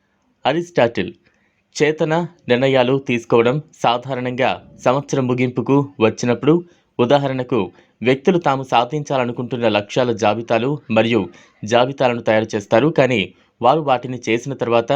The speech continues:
వారు తప్పిపోతారు మరియు వారి లక్ష్యాన్ని చేరుకోలేరు. లక్ష్యాన్ని సాధించడానికి వ్యక్తి సమర్థవంతమైన కార్యాచరణ ప్రణాళికను సిద్ధం చేయనందున ఇది జరుగుతుంది. ప్రారంభించడానికి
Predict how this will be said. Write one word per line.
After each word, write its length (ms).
వారు 200
తప్పిపోతారు 580
మరియు 260
వారి 180
లక్ష్యాన్ని 460
చేరుకోలేరు. 540
లక్ష్యాన్ని 420
సాధించడానికి 720
వ్యక్తి 280
సమర్థవంతమైన 720
కార్యాచరణ 480
ప్రణాళికను 540
సిద్ధం 400
చేయనందున 460
ఇది 200
జరుగుతుంది. 480
ప్రారంభించడానికి 720